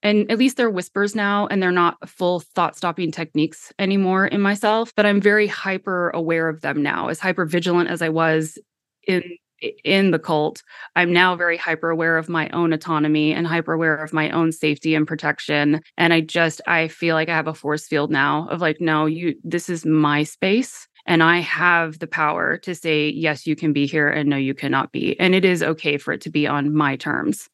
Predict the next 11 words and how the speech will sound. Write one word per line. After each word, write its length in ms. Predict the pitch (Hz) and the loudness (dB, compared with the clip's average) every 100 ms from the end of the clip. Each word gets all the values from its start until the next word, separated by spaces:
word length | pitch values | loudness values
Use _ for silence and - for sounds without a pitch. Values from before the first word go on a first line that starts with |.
| _ | _
Your 320 | 175 170 165 180 - | 2 4 2 -2 -12
spirituality 920 | - - 202 202 202 170 165 170 160 | -20 0 2 2 0 0 0 2 2
and 80 | 156 | 2
your 100 | 151 | 0
scripture 420 | - 165 160 165 | -4 -6 -4 -2
does 220 | 151 151 156 | 0 -2 -2
not 220 | 143 - | -4 -4
work 240 | - 135 | -8 -8
here 440 | - - - 165 - 240 | -6 -4 -2 -2 4 4
<laughs> 1160 | - - - - _ _ - - _ _ _ | 4 0 -2 -2 _ _ -12 -12 _ _ _
to 360 | 185 165 147 | 0 2 0